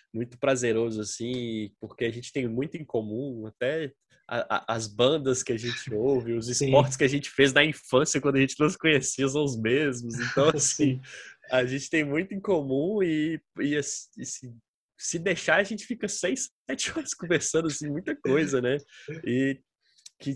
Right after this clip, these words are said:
Speaker 1: essa pandemia passe logo pra gente poder ir em alguns festivais aí, pra gente poder as-, ver a ascensão aí do, do emo voltando <laughs> pra
Speaker 2: Seria uma,
Speaker 1: gente.
Speaker 2: seria uma beleza.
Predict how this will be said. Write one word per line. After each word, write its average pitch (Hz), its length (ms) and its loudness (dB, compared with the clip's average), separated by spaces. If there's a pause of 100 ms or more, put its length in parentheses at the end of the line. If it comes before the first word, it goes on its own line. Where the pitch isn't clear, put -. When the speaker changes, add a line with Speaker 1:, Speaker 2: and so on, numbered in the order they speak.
Speaker 1:
essa 170 220 0
pandemia 156 460 0
passe 151 340 -2
logo 135 260 2
pra 135 140 -6
gente 123 160 -16
poder 120 260 -4
ir 123 200 -2
em 120 40 -2
alguns 120 320 -6
festivais 107 680 -2
aí, 104 320 -4 (600)
pra 107 80 -10
gente 107 240 -10
poder 101 380 -2
as-, - 220 -10 (480)
ver 107 160 0
a 107 120 4
ascensão 107 640 -4
aí 104 480 -4
do, 107 220 -8
do 110 280 -4
emo 110 240 0
voltando 107 680 -6 (140)
<laughs> - 500 -14 (500)
pra 156 80 4
Speaker 2:
Seria 156 360 12
uma, 170 280 12
Speaker 1:
gente. 131 120 4
Speaker 2:
seria 156 160 10
uma 185 120 6
beleza. 156 720 10